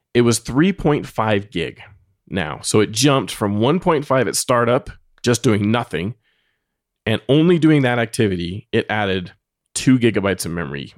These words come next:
used. And so that was a pretty b-, good jump. And I thought, "Oh boy,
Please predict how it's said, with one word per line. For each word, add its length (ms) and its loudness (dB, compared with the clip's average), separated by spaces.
used. 500 -6
And 400 -4
so 440 2
that 140 -2
was 80 0
a 40 -4
pretty 220 2
b-, 140 -6
good 220 0
jump. 300 2
And 120 -6
I 40 -6
thought, 340 -4
"Oh 140 0
boy, 380 0